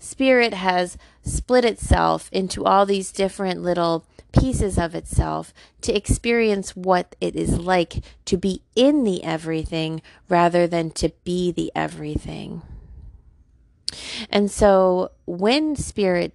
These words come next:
does this, it has unique self-expressions. It has unique ways of being in the world. And so we are in a gigantic situationship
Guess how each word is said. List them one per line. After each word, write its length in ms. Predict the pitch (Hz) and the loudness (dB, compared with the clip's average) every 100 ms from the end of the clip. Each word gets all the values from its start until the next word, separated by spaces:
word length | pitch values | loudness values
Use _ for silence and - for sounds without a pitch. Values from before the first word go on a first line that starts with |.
| - | -4
does 420 | 185 208 294 - - | 0 2 0 -4 -6
this, 440 | 170 165 175 - - - - | -6 -4 -6 -4 -6 -6 -4
it 140 | - 226 | 0 2
has 420 | 220 233 269 247 | 2 4 2 2
unique 520 | 220 202 196 220 - | -4 -2 -2 -2 0
self-expressions. 1160 | - - 180 170 185 - - 190 185 180 165 160 | 0 2 0 -2 -6 -8 -6 -6 -6 -6 -8 -6
It 140 | 175 | -6
has 280 | 175 180 175 | -2 -2 -2
unique 460 | 185 185 208 - 190 | -2 0 -2 -4 -2
ways 340 | 180 170 165 | 0 0 -2
of 160 | 170 - | -8 -6
being 340 | 208 247 214 | -4 -2 -2
in 140 | 170 160 | -4 -6
the 100 | 156 | -6
world. 560 | 156 156 151 - - - _ _ _ _ _ _ - - - - | -6 -6 -6 -10 -14 -20 _ _ _ _ _ _ -20 -18 -16 -2
And 140 | 220 | 0
so 180 | 208 226 | 4 4
we 440 | 208 233 320 403 - _ _ _ - | 4 4 4 4 0 _ _ _ -6
are 220 | 190 180 - - | -4 -4 -6 -2
in 460 | 240 185 170 170 - _ _ _ 202 | 0 0 -4 -10 -14 _ _ _ -2
a 100 | 190 | -2
gigantic 1080 | - - 214 220 214 220 220 - 214 202 | -2 0 2 2 2 0 0 2 0 0
situationship 1400 | - - 208 - 196 190 185 175 - 170 165 - 165 | -8 -6 -6 -4 -2 2 2 2 0 -2 -2 0 0